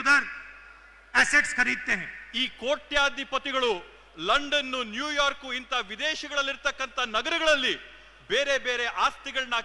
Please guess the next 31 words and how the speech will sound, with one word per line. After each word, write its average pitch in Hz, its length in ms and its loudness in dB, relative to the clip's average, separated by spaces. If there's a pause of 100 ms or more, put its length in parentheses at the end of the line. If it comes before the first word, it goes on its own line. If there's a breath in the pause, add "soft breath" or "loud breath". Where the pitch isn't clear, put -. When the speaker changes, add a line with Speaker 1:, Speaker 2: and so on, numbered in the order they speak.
Speaker 2:
ಖರೀದಿ 269 280 -4
ಮಾಡ್ತಾರೆ। 220 520 0
Speaker 1:
और 240 300 -2
आपका 262 380 4
पैसा 262 500 4
चुने 311 340 2
हुए 285 220 4
लोगों 277 300 2
के 254 80 4
हाथों 240 300 4
में 247 100 0
चला 220 240 2
जाता 180 280 -2
है। - 400 -14
Speaker 2:
ಮತ್ತೆ 233 440 0 (400)
ತಮ್ಮ 302 240 0
ಹಣ, 247 320 2
ತಮ್ಮ 269 320 -2
ತೆರಿಗೆಯ 294 440 0
ಹಣ 247 240 2 (520)
ಕೆಲವೊಂದು 247 460 0
ಆಯ್ಕೆ 285 500 0
ಮಾಡಿದಂತ 254 600 -2
ಮೂರ್ನಾಲ್ಕು 233 760 -4
ಜನರ 214 340 -4
ಖಾತೆಗಳಿಗೆ 233 680 0
Speaker 1:
उनके - 200 -16
Speaker 2:
ಹೊರಟೋಗುತ್ತೆ। 220 440 2
Speaker 1:
मॉडल 285 280 6
में 285 160 6
रोजगार 269 440 2